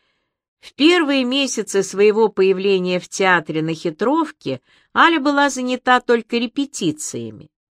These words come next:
Ей не давалась роль, она приходила в отчаяние,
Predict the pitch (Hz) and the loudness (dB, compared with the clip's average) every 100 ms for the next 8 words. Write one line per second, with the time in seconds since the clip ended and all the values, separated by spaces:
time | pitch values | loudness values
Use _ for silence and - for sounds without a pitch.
0 | _ _ _ _ 156 226 294 254 220 175 | _ _ _ _ -6 -2 0 0 0 2
1 | 180 170 165 165 - 196 262 254 185 180 | 2 4 2 0 0 0 2 2 2 0
2 | 180 170 156 160 156 151 147 147 151 - | -2 -4 -2 -2 0 0 0 -2 -4 -6
3 | - 247 262 247 214 202 196 | -2 2 2 0 -2 -4 -6